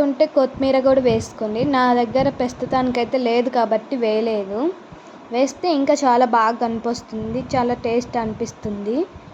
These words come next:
మొత్తం కలిసేలాగా కలుపుకోవాలి. ఒక టూ మినిట్స్ తర్వాత స్టవ్ ఆఫ్ చేసుకోవాలి. ఇప్పుడు వేరే కప్‌లో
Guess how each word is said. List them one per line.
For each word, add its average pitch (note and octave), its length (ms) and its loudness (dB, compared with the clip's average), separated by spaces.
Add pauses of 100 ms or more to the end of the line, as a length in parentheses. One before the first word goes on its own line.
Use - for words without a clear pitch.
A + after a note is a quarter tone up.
(2500)
మొత్తం C4 280 0 (120)
కలిసేలాగా B3+ 580 4 (100)
కలుపుకోవాలి. G#3+ 800 0 (1400)
ఒక C#4 120 -2 (380)
టూ D4 180 4
మినిట్స్ D4 380 4 (100)
తర్వాత C4 340 4 (120)
స్టవ్ B3+ 320 4
ఆఫ్ B3+ 200 -4
చేసుకోవాలి. G#3+ 720 -2 (1040)
ఇప్పుడు C#4 360 2
వేరే C4 200 4 (160)
కప్‌లో C#4 360 2